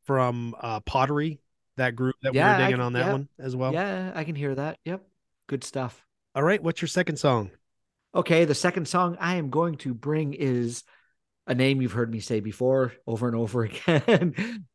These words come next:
Speaker 2: Beabadoobee. The song's called Coffee. It, it, it really, if Jerry Cinnamon was real enough, th-, this is even more so. It's actually straight off of a cheap mic recorded onto a laptop in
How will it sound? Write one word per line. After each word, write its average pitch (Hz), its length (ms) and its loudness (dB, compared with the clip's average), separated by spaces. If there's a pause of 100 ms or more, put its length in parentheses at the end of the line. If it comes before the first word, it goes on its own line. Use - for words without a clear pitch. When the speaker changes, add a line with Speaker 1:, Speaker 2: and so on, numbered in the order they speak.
(140)
Speaker 2:
Beabadoobee. 160 760 4 (400)
The - 60 -14
song's 185 320 2
called 156 320 2
Coffee. 113 640 -4 (1200)
It, 440 160 -10
it, 196 260 -6
it 202 200 6
really, 220 380 8
if 139 160 4
Jerry 185 340 4
Cinnamon 165 420 -2
was 175 140 -6
real 170 220 -2
enough, 175 420 -4 (800)
th-, - 120 -14 (140)
this 147 460 -4
is 135 320 -8
even 127 220 -2
more 120 220 0
so. 104 380 -8 (380)
It's - 260 -2
actually 170 880 0
straight 165 460 -2
off 143 260 -2
of 123 160 -10
a 117 60 -6
cheap - 340 -12
mic 127 380 -4 (260)
recorded 151 460 0
onto 139 380 -6
a 127 40 -2
laptop 139 720 -4
in 113 260 -8